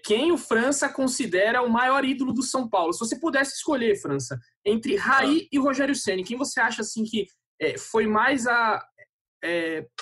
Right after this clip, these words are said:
Speaker 1: identificado os dois são, talvez mais ídolo mesmo, mais idolatria da torcida. De que lado você ficaria nessa?
Speaker 2: É...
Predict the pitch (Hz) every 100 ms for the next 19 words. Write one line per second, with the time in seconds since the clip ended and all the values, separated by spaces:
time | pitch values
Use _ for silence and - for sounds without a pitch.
0 | - 285 311 285 - 277 302 330 330 226
1 | 302 294 - 214 185 160 208 208 254 285
2 | 277 330 220 247 220 214 208 196 254 254
3 | 247 240 233 220 214 214 - 175 170 _
4 | 180 220 247 262 247 254 277 - 226 196
5 | 190 139 120 - - _ _ _ _ _
6 | _ _ _ _ _ _ _ _ 127 123
7 | 123 123 120 113 110